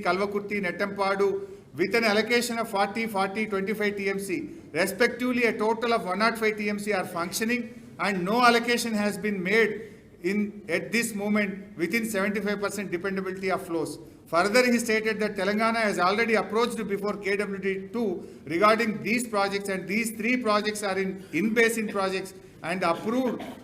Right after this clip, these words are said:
before bifurcation of Andhra Pradesh. Further, he expressed his apprehension that in view of notification of jurisdiction, these projects may not get water allocation. In continuation, he further stated that ratio of sixty-six thirty-four is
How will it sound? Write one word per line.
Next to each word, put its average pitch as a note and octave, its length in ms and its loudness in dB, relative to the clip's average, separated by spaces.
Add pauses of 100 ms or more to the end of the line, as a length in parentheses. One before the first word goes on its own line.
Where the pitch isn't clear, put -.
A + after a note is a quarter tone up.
(100)
before A3+ 380 6
bifurcation G#3+ 600 0
of F#3+ 120 -4
Andhra F#3+ 320 -2
Pradesh. F#3 320 -2 (220)
Further, G#3+ 380 4
he A#3+ 200 4
expressed A3 520 0 (220)
his G#3 220 2
apprehension A3 680 2
that G3 200 0 (260)
in G3 240 2
view A3 180 0
of A#3+ 220 2
notification A3 640 -2
of D#3+ 180 -4
jurisdiction, G#3 840 0 (120)
these A3+ 280 0
projects G#3 480 0
may F3+ 220 -4
not F#3+ 340 0
get G3+ 200 -2
water F3+ 260 0
allocation. E3 580 -4 (360)
In G3+ 200 -2
continuation, A3+ 720 0
he G#3 120 2
further G#3 380 2
stated G#3+ 440 0
that G3+ 180 -2
ratio G#3 360 0
of G#3+ 100 2
sixty-six G#3+ 540 -6
thirty-four G3 580 -2 (420)
is G#3 380 0